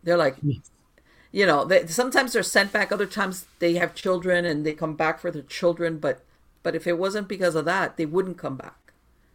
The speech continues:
Speaker 1: Uh, and
Speaker 2: Yes.
Speaker 1: it almost sounds like he had a similar experience. And did he ever
Speaker 2: Yes.
Speaker 1: remarry? What happened with him as far as his family life?
Speaker 2: So after he, uh,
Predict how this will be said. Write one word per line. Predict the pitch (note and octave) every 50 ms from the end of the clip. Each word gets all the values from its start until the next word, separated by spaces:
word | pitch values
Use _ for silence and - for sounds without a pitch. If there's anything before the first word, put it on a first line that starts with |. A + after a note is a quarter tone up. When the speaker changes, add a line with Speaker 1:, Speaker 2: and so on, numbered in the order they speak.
| _ _ _ _ _ _ _ _ _ _ _ -
Speaker 1:
Uh, | D#3 D#3 D#3 D3+ D3+ - D3
and | E3 F3
Speaker 2:
Yes. |
Speaker 1:
it | F#3
almost | F#3+ G#3 A#3 A#3+ - -
sounds | A#3 A3 A3 A3 G#3 F#3+ - -
like | E3+ D3+ C#3+ -
he | - F3+ F3+
had | F#3 F#3
a | E3+
similar | F3 - - - E3+ F3 F#3 F#3 F3+ F3+
experience. | F3 - - - - F3 F3 F3 F3+ F#3 F#3+ G3 G#3 - - - - - _ _ _ _ _ _ - - - - - _ _ _ -
And | F#3+ F#3
did | F#3 F#3+ F3
he | F#3 G3+ -
ever | - F#3+ - - G#3
Speaker 2:
Yes. |
Speaker 1:
remarry? | G3 G3 G3 F#3 F3+ F3+ F3+ F#3+ G3 G3+ A3 G#3+ G#3+ G#3+
What | G3 E3+ E3+ F3+ F#3 F3+
happened | F3+ G3 G3+ G3+ - G3 E3 D3+
with | D3+ D3
him | D3+ D3+ C#3+ C#3 C#3 C#3+ C#3 - -
as | D3+ D3 -
far | - E3+ E3 E3
as | E3 D#3 -
his | - - -
family | - - D#3 D3+ D#3 D3+ C#3 C3
life? | - - - - - _ _ _ _ _ _ _ _ _ _ _ _ _ _ _ _ _ _ _ _ _ _ _
Speaker 2:
So | - - - - F3+ E3+ E3+ E3+ E3 E3 E3 F3 - - -
after | F3+ F3 F#3+ G#3 G#3 - G#3 G3 F3+ E3+
he, | D#3+ - - - - F3 F3 F3 F3+ F3+ F3 F3 F3 E3+ F3 F3 F3 -
uh, | D#3+ D3 C#3+ C#3+ C#3 C#3 C3+ C3+ C3 C3